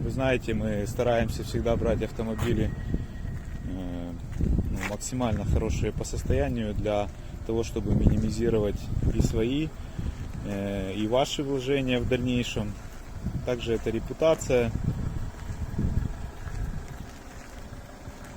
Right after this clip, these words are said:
Именно этот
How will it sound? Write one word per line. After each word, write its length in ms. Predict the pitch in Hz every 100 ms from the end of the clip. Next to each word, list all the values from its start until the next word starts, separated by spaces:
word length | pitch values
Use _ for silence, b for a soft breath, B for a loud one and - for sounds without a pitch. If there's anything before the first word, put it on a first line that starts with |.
| - - - - - - - - - - - - - 131
Именно 440 | 143 139 131 123 127
этот 280 | 127 117